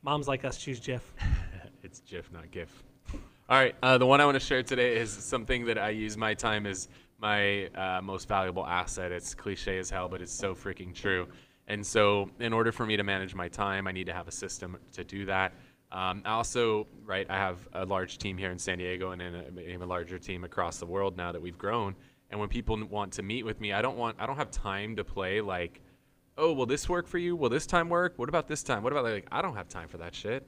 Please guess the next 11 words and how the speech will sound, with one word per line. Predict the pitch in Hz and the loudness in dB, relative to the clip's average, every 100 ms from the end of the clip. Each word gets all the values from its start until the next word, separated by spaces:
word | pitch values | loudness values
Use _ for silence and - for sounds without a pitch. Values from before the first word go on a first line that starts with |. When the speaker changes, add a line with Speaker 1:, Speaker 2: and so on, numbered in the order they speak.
| - - | -16 -10
Speaker 2:
Um, | 104 104 90 92 - _ _ | -4 -2 -2 -8 -14 _ _
so | - 151 135 123 | -2 6 8 8
I | |
have | 131 139 | 4 2
a | |
very | 131 139 | 2 0
simple | 131 135 131 | 0 -6 -6
system. | - - 95 | -4 -4 -8
It's | - | -4
called | 110 110 - | -2 -2 0
Calendly | - 135 117 95 90 85 80 | 4 4 4 -2 -4 -6 -6